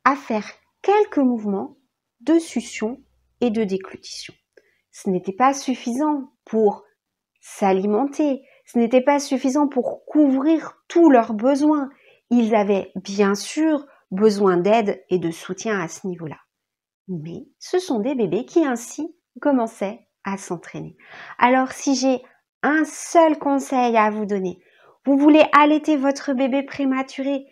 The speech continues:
faites autant que possible du pot à pot avec lui. Plus ce pot à pot va durer longtemps,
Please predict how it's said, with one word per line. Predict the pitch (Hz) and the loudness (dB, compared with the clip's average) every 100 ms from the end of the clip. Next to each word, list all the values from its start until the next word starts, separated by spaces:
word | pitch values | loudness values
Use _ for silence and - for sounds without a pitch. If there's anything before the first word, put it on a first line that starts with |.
| _ _ _ | _ _ _
faites | - 285 277 - - _ - | -2 0 0 -4 -20 _ 4
autant | 359 381 381 339 320 | 6 6 4 0 0
que | 302 | -2
possible | 254 - - 311 302 - 254 214 208 _ _ - | -6 -6 -2 -2 -2 -8 -6 -6 -8 _ _ -8
du | 220 285 277 - | 0 0 0 2
pot | 320 311 | 6 8
à | 277 262 | 8 6
pot | - 240 220 - | 2 -2 -2 -2
avec | 220 220 220 - | 0 -2 -4 -8
lui. | 190 180 _ _ _ _ | -12 -12 _ _ _ _
Plus | - 320 | 2 4
ce | 339 - | 4 2
pot | 269 262 | 2 4
à | 262 254 | 4 4
pot | 269 262 | 2 0
va | 208 190 | 0 -6
durer | 190 202 185 185 175 | -4 -6 -2 0 0
longtemps, | 180 196 208 226 220 - 311 370 262 | 0 2 2 2 0 -2 2 4 2